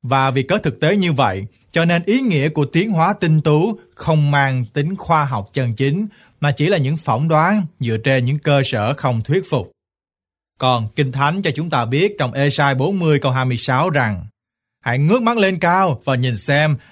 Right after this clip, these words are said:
ai đã sáng tạo ra những vật này. Ai là đấng đem các thiên thể đến theo số lượng và gọi tất cả thiên thể bằng tên? Vì sức mạnh vĩ đại và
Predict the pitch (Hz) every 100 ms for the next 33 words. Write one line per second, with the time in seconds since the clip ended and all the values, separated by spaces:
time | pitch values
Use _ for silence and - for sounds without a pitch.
0 | - 170 190 170 123 - 190 254 160 120
1 | 117 165 170 175 156 120 131 131 135 -
2 | _ _ _ - 190 214 156 160 220 262
3 | - 143 156 151 202 - - 208 208 156
4 | 123 143 165 151 208 196 143 131 - 240
5 | 190 135 101 101 _ 127 117 101 104 -
6 | 214 - 113 143 151 143 123 120 165 131
7 | 107 135 147 165 170 _ _ _ _ -
8 | 156 147 277 180 139 123 196 185 135 127